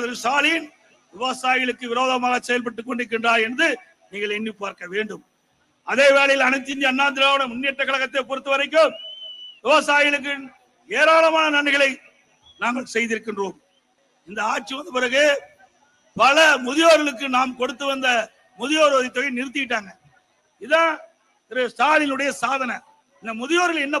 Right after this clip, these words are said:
பாவம் செஞ்சாங்க? பாவம். இதுல போய் அரசியல் வேணுமா? ஏழைகள், உழைக்கும் திறனற்றவர்கள், அப்படிப்பட்ட அந்த ஏழைகளுக்கு தான் அண்ணா திமுக ஆட்சியில முதியோர் உதவித்தொகை கொடுத்தோம். அதை கூட பொறுக்க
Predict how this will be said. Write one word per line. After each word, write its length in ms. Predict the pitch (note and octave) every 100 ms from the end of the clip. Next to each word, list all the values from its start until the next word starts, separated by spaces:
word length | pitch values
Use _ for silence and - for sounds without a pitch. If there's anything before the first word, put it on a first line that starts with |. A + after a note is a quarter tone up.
| A3+
பாவம் 260 | B3 C4 G#3
செஞ்சாங்க? 320 | G3 G3+ - _ _
பாவம். 340 | F#3 B3 C4 - _ _ _ _ _
இதுல 160 | B3 C#4
போய் 160 | D#4+ D#4+
அரசியல் 360 | D4 C4 D4 C#4
வேணுமா? 260 | C4 B3+ A#3+ - _ _ _ _ _ -
ஏழைகள், 540 | B3 F4 F#4 D4 G3+ - _ _ _ _ _ _ -
உழைக்கும் 400 | D4 E4 D#4+ C#4
திறனற்றவர்கள், 720 | C#4+ E4 E4 E4 E4+ C4+ G#3+ - - _ _
அப்படிப்பட்ட 520 | G#3+ A#3 C#4 B3+ B3 B3+ A3 E3+ _ _ _ _ _ -
அந்த 220 | G3+ B3+ A#3+ G3 G3
ஏழைகளுக்கு 480 | C4+ E4 D#4+ D#4 D4 D4+
தான் 240 | E4+ F4+ - - _ _
அண்ணா 240 | F#3+ B3 C4
திமுக 320 | B3+ A#3 A3 A3+
ஆட்சியில 280 | C4 C#4 C#4+ D#4 D4+ - _ -
முதியோர் 360 | A#3 C#4+ D4+ C4
உதவித்தொகை 360 | C4 B3+ C4+ C#4
கொடுத்தோம். 460 | A#3+ A#3+ A3+ E3+ - _ _ _ _
அதை 160 | E3+ A3+
கூட 200 | A3+ C4 B3+
பொறுக்க 240 | A3 A#3